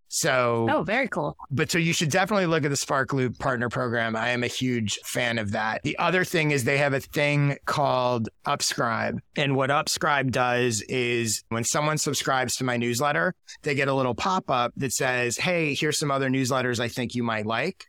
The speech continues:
Speaker 1: that are
Speaker 2: Mm-hmm.
Speaker 1: similar." And with one click,
Speaker 2: Yeah.
Speaker 1: they can subscribe to them. You can do it paid, but you can also do it free. Like, I've just partnered with some similar newsletters. So anytime either of us gets a subscriber, we're one click driving to the others. It's like a cross promotion,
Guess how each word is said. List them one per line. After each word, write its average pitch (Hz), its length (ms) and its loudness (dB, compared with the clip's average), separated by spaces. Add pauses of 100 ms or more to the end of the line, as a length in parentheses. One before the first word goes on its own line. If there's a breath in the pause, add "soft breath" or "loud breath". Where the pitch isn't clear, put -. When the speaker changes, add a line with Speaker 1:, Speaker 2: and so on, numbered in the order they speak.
(160)
Speaker 1:
that 185 200 2
are 127 60 2
Speaker 2:
Mm-hmm. 226 80 0
Speaker 1:
similar." 170 520 -2 (160)
And 143 180 0
with 131 120 0
one 131 240 0
click, - 220 0
Speaker 2:
Yeah. 170 120 2
Speaker 1:
they 127 80 0
can 120 140 -4
subscribe 120 540 -4
to 131 120 -2
them. 139 320 0 (140)
You 156 160 0
can 165 140 2
do 180 160 4
it 180 120 2
paid, 151 300 2
but 139 100 0
you 135 60 0
can 139 120 0
also 131 220 0
do 127 100 2
it 107 100 0
free. 139 260 0
Like, 131 160 0
I've 127 160 2
just 123 180 0
partnered 131 420 0
with 120 100 -2
some 127 140 -2
similar 123 400 0
newsletters. 165 600 0 (240 loud breath)
So - 240 -4
anytime 160 580 2
either 143 300 2
of 135 80 2
us 127 160 0
gets 127 220 -2
a - 60 -2
subscriber, 131 920 0
we're 151 160 0
one 135 300 2
click 135 380 -2
driving 123 500 2
to 135 120 -2
the 117 160 0
others. 113 680 0
It's - 100 -12
like 120 100 0
a 110 60 -4
cross 123 300 0
promotion, 170 640 0